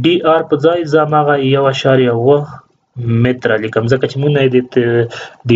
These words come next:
ډي جي تغییر چې غوښتی دی په یو اعشاریه اووه متره کې غوښتی دی. موږ نه، تاسو کولی شئ په درې مترو کې، په پنځو مترو کې، په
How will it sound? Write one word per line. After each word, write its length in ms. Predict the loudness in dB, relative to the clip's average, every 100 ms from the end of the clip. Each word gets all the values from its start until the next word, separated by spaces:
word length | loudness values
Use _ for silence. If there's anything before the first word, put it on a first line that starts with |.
| 2
ډي 160 | 2 0
جي 240 | 0 -2 0
تغییر 320 | -2 -2 -6
چې 160 | -4 -2
غوښتی 380 | 0 0 0 2
دی 100 | 2
په 140 | 2
یو 180 | 0 2
اعشاریه 540 | -2 0 0 2 0 -2 -8 -20 -20
اووه 280 | _ 2 4
متره 360 | 2 -4 -4 -4
کې 140 | -2
غوښتی 340 | -2 -2 -2 -2
دی. 100 | 0
موږ 180 | 0 0
نه، 120 | 0 0
تاسو 240 | -2 -2 -2
کولی 280 | 0 2 2
شئ 120 | -2
په 140 | -2 -2
درې 220 | 2 2 0
مترو 260 | -2 -2
کې، 100 | -2 -6
په 80 |
پنځو 340 | -4 -2 2 2
مترو 300 | 0 -2 -2
کې، 160 | -2 -6
په 160 | -2